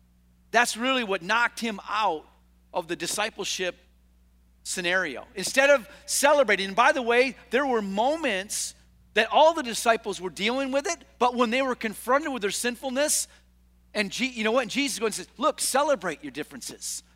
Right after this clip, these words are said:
Celebrate your differences." Somehow, Judas was getting the same message, but his critical spirit rose up higher than his humble moment and said, "You know what? I need to celebrate instead of compare."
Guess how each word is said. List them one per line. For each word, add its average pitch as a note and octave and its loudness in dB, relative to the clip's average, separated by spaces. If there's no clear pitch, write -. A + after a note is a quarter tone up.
Celebrate C4 0
your D#3 -10
differences." D3 -12
Somehow, B3+ 2
Judas D4+ -4
was G3 -10
getting A#3+ -6
the F3+ -8
same B3+ -2
message, A3+ 0
but A#3+ 6
his - -4
critical D4 -4
spirit B3+ -2
rose A#3 2
up B3+ 2
higher B3+ -2
than F3+ -6
his E3 -8
humble G3+ -6
moment D#3+ -8
and C#3 -14
said, C#3 -10
"You D#3 -14
know G3 -10
what? G3+ -8
I F#3+ -6
need F3+ -10
to - -8
celebrate A#2+ -12
instead C#3+ -8
of B2+ -10
compare." C3+ -10